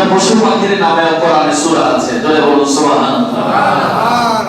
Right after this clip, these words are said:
পিঁপড়ার নামে সূরা আছে, সূরার নাম। মাকড়সার নামে সূরা আছে, সূরা আনকাবুত। হাতির নামে সূরা আছে, সূরা ফিল। জাতির নামে সূরা আছে,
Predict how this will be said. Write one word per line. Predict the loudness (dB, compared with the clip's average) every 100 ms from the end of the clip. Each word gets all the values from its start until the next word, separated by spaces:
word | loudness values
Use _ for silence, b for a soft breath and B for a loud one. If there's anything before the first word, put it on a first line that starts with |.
| -8
পিঁপড়ার | -2 2 2 2 2
নামে | 2 2 0
সূরা | 0 2
আছে, | 2 0 0 -2
সূরার | 0 2 2
নাম। | 0 0 0 0 -2 -4 -6 -10 -12 B B
মাকড়সার | 0 0 2 2 2 2
নামে | 2 2
সূরা | 0 2 2 2
আছে, | 0 0
সূরা | 2
আনকাবুত। | 2 0 -2 -2 0 2 0 -2 -4 -8 B B B B -20 -10
হাতির | -2 0 2 2
নামে | 2 2 2 2
সূরা | 2 2
আছে, | 2 0
সূরা | 0 0 0 0
ফিল। | 0 -2 -2 -4 -6 -8 -14 -14 -4
জাতির | 0 0 2 2 2
নামে | 2 0
সূরা | 0 0 2 0
আছে, | 0 -2 -2 -2